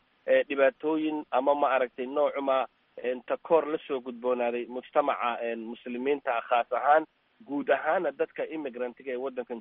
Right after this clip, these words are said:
jooga. Marka, een, waxaa kaloo iyaduna dheer, ee, dhacdadii dhoweyd ee dhacday,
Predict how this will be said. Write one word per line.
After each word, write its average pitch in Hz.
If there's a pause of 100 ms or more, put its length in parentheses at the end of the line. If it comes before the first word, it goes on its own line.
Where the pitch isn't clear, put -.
jooga. 101
Marka, 160 (440)
een, 139
waxaa 151
kaloo 170
iyaduna 175 (100)
dheer, 175 (360)
ee, 135
dhacdadii 180
dhoweyd 156
ee 135
dhacday, 143